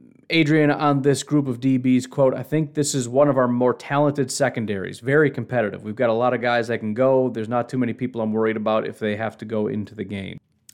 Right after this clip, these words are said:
I don't think you can disagree with that, especially considering how bad it's been for, for so long. Um, and, and he doesn't have a very big sample size.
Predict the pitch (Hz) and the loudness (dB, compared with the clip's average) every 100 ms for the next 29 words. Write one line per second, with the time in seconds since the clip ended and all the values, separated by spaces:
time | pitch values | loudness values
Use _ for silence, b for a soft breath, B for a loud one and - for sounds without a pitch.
0 | _ - 156 214 156 139 127 117 127 120 | _ 0 2 4 4 2 4 4 2 2
1 | 117 120 101 98 101 - 127 123 131 110 | 2 4 4 2 0 0 0 0 0 -4
2 | 104 120 110 107 92 107 101 - b b | -4 -2 -2 -2 0 0 0 -4 b b
3 | b 113 104 117 117 113 107 - 113 104 | b -10 -2 2 4 2 0 0 0 0
4 | - 107 98 98 - 110 - 107 98 117 | -2 -2 -2 -4 -8 -8 -2 0 2 2
5 | 107 98 98 b b b - 110 98 98 | 2 0 -6 b b b -6 -4 -2 -2
6 | 107 107 - 110 98 127 110 110 104 98 | -2 -4 -4 -4 -2 0 0 -2 -4 -6
7 | - - 127 117 113 110 107 101 95 - | -12 -20 -8 0 0 0 0 -2 -2 -4
8 | 117 110 92 98 95 95 | -4 -4 -8 -8 -8 -10